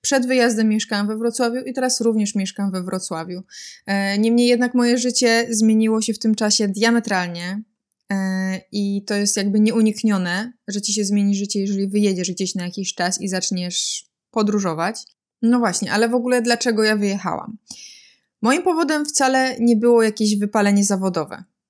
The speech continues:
Nie przeżywałam wypalenia zawodowego, ale czułam po prostu, że coś mnie, y, omija, że ja bardzo czułam, że pragnę podróżować. Zawsze marzyły mi się podróże do jakichś dalekich, odległych krajów. Przede wszystkim bardzo mi się marzyła Nowa Zelandia, czyli,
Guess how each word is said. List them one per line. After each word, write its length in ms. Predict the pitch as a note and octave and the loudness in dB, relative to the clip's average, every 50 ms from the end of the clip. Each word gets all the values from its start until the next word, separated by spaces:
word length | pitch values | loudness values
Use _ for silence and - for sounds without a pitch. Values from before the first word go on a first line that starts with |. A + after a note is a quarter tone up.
| _ | _
Nie 160 | A3+ A3+ A#3+ | 2 4 4
przeżywałam 560 | A#3+ - - B3+ B3 C4 A#3+ A3 F#3+ F3 F3+ F3+ | 4 4 2 4 4 4 4 2 2 2 0 -2
wypalenia 440 | F3+ E3 - E3+ E3+ E3 E3 E3 | -4 -4 -4 -4 -4 -4 -6 -6
zawodowego, 680 | E3+ F3 E3 D#3 D#3+ D#3 D#3+ D#3+ F3 F3 - - - - _ _ _ _ - - - _ | -6 -6 -6 -6 -6 -8 -8 -8 -8 -8 -10 -10 -14 -16 _ _ _ _ -20 -20 -20 _
ale 240 | - G#3 G#3 A3 A3 | -2 0 2 2 2
czułam 300 | A3 - C4 C4 B3+ B3+ | 0 0 0 2 2 2
po 100 | A#3+ A#3+ | 0 -2
prostu, 340 | A3 A#3+ A#3 A#3 A#3 - B3 | 0 0 0 0 2 -2 0
że 140 | A3+ A#3 A3+ | 0 2 0
coś 240 | A3+ A#3 G#3+ - - | 0 0 0 2 2
mnie, 640 | A3 G#3+ G#3+ G#3+ G#3+ G#3+ G#3+ G#3 G#3+ G#3 G#3+ A3 - - - G3+ G3 G3 G3+ G3+ G3+ G3+ | 2 2 2 2 0 0 0 -2 -2 -2 -4 -6 -8 -8 -6 -4 -2 -2 -2 -2 -2 -4
y, 60 | - | -2
omija, 500 | - A3+ G#3+ G3+ F3 E3 D#3+ D#3 E3+ F#3 - _ _ _ - _ _ | 2 4 4 4 4 0 -4 -6 -6 -8 -10 _ _ _ -20 _ _
że 480 | - F#3+ F#3+ G#3+ G#3+ G#3 G#3 G#3+ A#3 - _ - _ - | -6 -4 0 0 2 2 2 0 -2 -6 _ -20 _ -4
ja 180 | A#3 A3 A3 | -2 0 0
bardzo 460 | G3+ F#3+ G#3+ A#3+ A#3+ A#3+ A#3 A3 A#3+ | 0 2 2 2 2 2 2 0 -2
czułam, 360 | A3 - - A#3 A3 A3 A3 A3 | -4 -2 0 0 2 2 2 0
że 120 | G#3+ G#3+ | 0 -2
pragnę 640 | G#3+ - A3+ G#3+ A3 A3 G#3 G#3+ G#3+ G#3+ G#3 G#3 G#3 G#3 | -2 -2 -2 0 0 2 2 2 2 2 0 -2 -2 -2
podróżować. 760 | - G#3+ G3+ A3 A3+ A3 G#3+ F#3 D#3+ D#3 E3 - - - - - _ _ _ _ _ _ | -4 -2 2 2 2 2 2 0 0 -2 -4 -6 -6 -10 -12 -12 _ _ _ _ _ _
Zawsze 380 | - - - C#4 C4+ C4 - B3 | -4 0 0 0 0 0 0 0
marzyły 380 | A3+ A3 A3 G#3 A3+ A3+ A3 G#3+ | 0 0 2 2 2 2 2 2
mi 120 | G#3+ G#3+ | 2 2
się 160 | G#3 - A3 | 2 2 0
podróże 420 | G#3+ - G3+ F#3 G3 A3 G#3 G#3+ G#3 | 0 0 -2 0 2 0 2 0 0
do 100 | F#3+ G#3 | 0 0
jakichś 380 | G3+ G3+ G3+ - G3+ G3 F#3+ | -2 -2 -2 -2 -4 -2 -2
dalekich, 540 | F#3+ G3+ G3 G3 G3+ G3+ G3+ G#3 G3+ G3+ - | -2 -2 0 0 -2 -2 -2 -4 -4 -4 -4
odległych 520 | G3+ G3 F#3+ G3 F#3+ G3 F#3+ G3 F#3+ - | -4 -2 -2 -2 -2 -2 -4 -4 -6 -8
krajów. 560 | - - G3 F#3 F3 E3+ E3 F3+ G3 G3 - - | -8 -4 -2 -2 0 0 -2 -4 -4 -6 -10 -10
Przede 240 | - - - G3+ G#3 | -6 -6 -4 -4 -4
wszystkim 420 | G3+ - A3 G#3 - - G#3+ G3+ F#3+ | -4 -4 -4 -4 -4 -2 -2 0 2
bardzo 340 | G3+ G#3 A3 G#3+ G3+ G3+ | 2 0 0 0 2 2
mi 80 | G3+ G3+ | 2 2
się 120 | - - | 2 0
marzyła 640 | G3+ G3 G3+ F#3+ G3 G3 G3 F#3+ F#3+ F#3+ F#3 F#3 - _ | 0 0 0 0 0 0 0 2 2 2 0 0 -2 _
Nowa 280 | F#3+ F#3+ G3 G3 G3 G3+ | 0 0 0 2 0 0
Zelandia, 520 | G3 G3+ G3 F#3+ F3+ F3 E3+ F3 E3+ F3+ | 2 2 2 0 0 -2 -2 -2 -4 -4
czyli, 400 | F3+ - G3+ F3+ F3 F3 F3 F3 | -4 -6 -6 -4 -4 -4 -6 -8